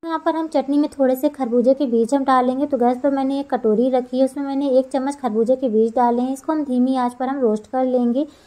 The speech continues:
आप चाहें तो इसको जो है पैन में या तवे पर भी आप भून सकते हैं। तो खरबूजे के बीज जो है अच्छे से फूल गए हैं, तो इसको हम चटनी में हम डालेंगे और अच्छे से हम मिक्स कर लेंगे। आपके पास खरबूजे के बीज हैं तो आप ज़रूर डालिएगा, अगर नहीं है तो आप इसे स्किप कर सकते हैं।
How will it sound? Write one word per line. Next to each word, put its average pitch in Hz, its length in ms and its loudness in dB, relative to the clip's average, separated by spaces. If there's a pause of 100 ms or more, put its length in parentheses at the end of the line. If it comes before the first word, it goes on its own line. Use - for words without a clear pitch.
(200)
आप 240 260 0
चाहें 285 280 2
तो 339 80 2
इसको 320 200 0
जो 311 100 4
है 311 100 4
पैन 233 260 2
में 254 160 0
या 285 180 0
तवे 233 180 4
पर 269 160 2
भी 269 160 0
आप 269 160 2
भून 214 240 0
सकते 226 360 -2
हैं। 294 180 -4
तो 294 80 -6
खरबूजे 269 400 0
के 320 140 0
बीज 311 180 2
जो 320 80 0
है 294 140 2
अच्छे 285 160 -2
से 311 160 0
फूल 220 320 0
गए 220 120 2
हैं, 254 160 0
तो 269 80 -2
इसको 269 200 -4
हम 285 100 -2
चटनी 247 320 -2
में 285 100 -2
हम 277 120 -4
डालेंगे 254 420 2
और 294 80 2
अच्छे 247 260 -2
से 254 140 -6
हम 311 140 -2
मिक्स 220 200 -4
कर 208 160 2
लेंगे। 208 420 0 (460)
आपके 320 200 -10
पास 311 240 -2
खरबूजे 262 400 2
के 277 140 -2
बीज 233 300 0
हैं 294 140 -2
तो 285 120 0
आप 233 180 2
ज़रूर 226 280 4
डालिएगा, 285 520 2
अगर 269 180 2
नहीं 240 360 2
है 302 100 0
तो 277 120 -4
आप 247 180 0
इसे 294 240 0
स्किप 330 300 -2
कर 208 200 -4
सकते 214 380 -4
हैं। 214 200 0